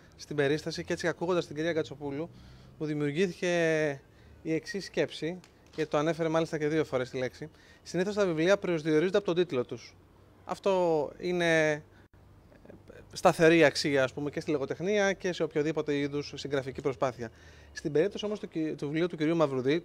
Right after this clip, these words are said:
του πιο πρόσφατου από τα βιβλία του κυρίου Μαυρουδή, νομίζω εκείνο που προσδιορίζει περισσότερο τη σημασία του βιβλίου αλλά και το περιεχόμενό του είναι ο υπότιτλος και ειδικότερα μία λέξη του υποτίτλου, η Οδύσσια. Είναι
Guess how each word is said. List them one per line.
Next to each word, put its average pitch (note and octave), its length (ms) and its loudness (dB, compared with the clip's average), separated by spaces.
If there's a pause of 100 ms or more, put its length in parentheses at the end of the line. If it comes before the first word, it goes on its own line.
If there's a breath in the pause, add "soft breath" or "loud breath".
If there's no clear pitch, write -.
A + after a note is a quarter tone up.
του C#3 100 -14
πιο E3 160 0
πρόσφατου C#3 600 2 (300 soft breath)
από C3+ 180 -4
τα C3 120 0
βιβλία C3 220 -2
του A#2+ 100 -8
κυρίου B2+ 160 -6
Μαυρουδή, B2 440 -4 (360 loud breath)
νομίζω F#3 240 4
εκείνο G#3+ 220 4
που G3 60 -2
προσδιορίζει F3 520 4
περισσότερο D3+ 800 2 (260 soft breath)
τη - 80 -10
σημασία D3 520 0
του D3 80 -4
βιβλίου D#3 280 2
αλλά D3 120 6
και C#3 80 -6
το - 100 -12
περιεχόμενό C#3 600 -2
του F#3+ 200 -8 (260 loud breath)
είναι G#3+ 200 0
ο G#3+ 80 4
υπότιτλος G3 580 2
και G3 100 -4
ειδικότερα G3+ 400 0
μία A3 240 2
λέξη G3 320 2
του D#3 60 -6
υποτίτλου, A#2+ 520 -6 (200)
η F3+ 160 2
Οδύσσια. D3 580 0 (1300 loud breath)
Είναι G#3 460 4